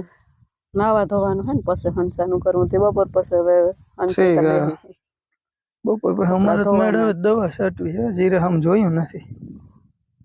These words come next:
Speaker 2: છે ઉમા
Speaker 1: હા, ઈ તો હવે ધીરે ધીરે
Speaker 2: મહીને.
Speaker 1: નેદા હે. ઉમા ઓછું ખોળ હે. બહુ
Speaker 2: એ
Speaker 1: નથી.
Speaker 2: તો આમ જાણે ઉમા મહી હે કોક કોક. આપણે નેદી લીધું ને એમાં મહી છે તે હવે એનો એક રાઉન્ડ લઈ લઈ ભેગો કોન્ટાપ ને કંઈક થ્રીપ ની નાખવી.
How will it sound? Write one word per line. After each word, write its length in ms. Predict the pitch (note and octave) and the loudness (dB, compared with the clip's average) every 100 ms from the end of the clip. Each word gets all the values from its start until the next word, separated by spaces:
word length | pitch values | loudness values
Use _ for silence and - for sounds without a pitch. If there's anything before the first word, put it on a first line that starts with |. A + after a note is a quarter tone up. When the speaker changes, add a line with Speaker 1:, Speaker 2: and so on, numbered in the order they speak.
| - - - _ _ - | -20 -20 -20 _ _ 0
Speaker 2:
છે 60 | B3+ B3 | 4 4
ઉમા 340 | G#3 G3+ F#3+ | 4 2 2
Speaker 1:
હા, 20 | |
ઈ 140 | A3 C4 | 0 0
તો 120 | C#4 | 0
હવે 160 | C4 | 0
ધીરે 240 | - C#4+ G3+ | 2 2 2
ધીરે 220 | B3 A3 | 2 0
Speaker 2:
મહીને. 60 | F3+ | 0
Speaker 1:
નેદા 420 | C#4+ D4+ A#3+ A3+ | -2 -2 -2 -2
હે. 160 | A#3 F4+ C#4+ | -4 -4 -4
ઉમા 320 | C4 C4 C4 | -4 -2 0
ઓછું 280 | C#4 A3 G#3 | -2 -4 -4
ખોળ 220 | G3 F#3 | -2 -2
હે. 120 | G#3+ _ _ _ | -6 _ _ _
બહુ 100 | G#3 | -8
Speaker 2:
એ 60 | A#3 | -4
Speaker 1:
નથી. 100 | A#3+ | -4
Speaker 2:
તો 120 | A3 | -2
આમ 160 | B3+ B3 | -2 0
જાણે 260 | A#3+ A3+ | 0 2
ઉમા 300 | G#3+ A#3+ B3 A3 | 2 2 4 2
મહી 340 | A#3+ A3+ A#3 | 2 2 2
હે 140 | G3+ G3+ | 2 2
કોક 240 | F#3 F#3 - | 0 -4 -2
કોક. 220 | D#3+ - - _ | -8 -8 -20 _
આપણે 360 | F#3 F3+ D#3 D#3 | -14 -4 0 2
નેદી 300 | F3+ G3 C4 | 2 4 4
લીધું 280 | C4+ B3 | 4 4
ને 80 | F3+ | 2
એમાં 220 | G3+ G#3 | 2 4
મહી 280 | A3 G#3 G3 | 2 2 -2
છે 160 | - A3 | 0 -2
તે 140 | F3 F3+ | -2 -8
હવે 180 | F3+ F#3 | -6 -8
એનો 160 | G3 | -6
એક 120 | G3 G3 | -8 -2
રાઉન્ડ 320 | G3+ A3 G#3+ | 0 0 2
લઈ 180 | A#3 B3+ | 2 4
લઈ 200 | C4+ A3 | 2 0
ભેગો 280 | G3+ G3 F3 | 0 -2 -2
કોન્ટાપ 440 | G3 G3+ F#3+ F3 | -4 -4 -2 -4
ને 100 | D#3+ | -2
કંઈક 200 | D#3 D#3+ | -2 -4
થ્રીપ 260 | - F#3+ F#3 | -4 -4 0
ની 160 | F#3 F3+ | 2 2
નાખવી. 380 | G3+ - B3 | 2 0 -4